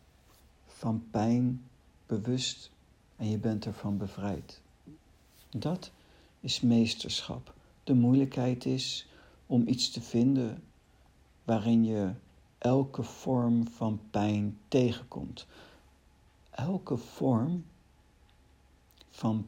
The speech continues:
pijn tegenkomen is je vijand uitdagen, maar dan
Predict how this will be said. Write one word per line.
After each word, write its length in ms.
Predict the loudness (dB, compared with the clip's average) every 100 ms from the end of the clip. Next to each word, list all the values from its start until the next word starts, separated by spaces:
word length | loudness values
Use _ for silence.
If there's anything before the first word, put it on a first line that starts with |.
| -4
pijn 480 | -2 0 0 -2 -8 -20 _ _ -4
tegenkomen 920 | -2 -2 -4 -8 -2 0 0 0 -2
is 420 | -4 -4 -4 -4
je 120 | -4
vijand 500 | -2 2 2 2 0
uitdagen, 640 | -2 -4 -2 -6 -6 -10 -18 -20 -20 -14
maar 160 | -6 -4
dan 360 | 0 0 -2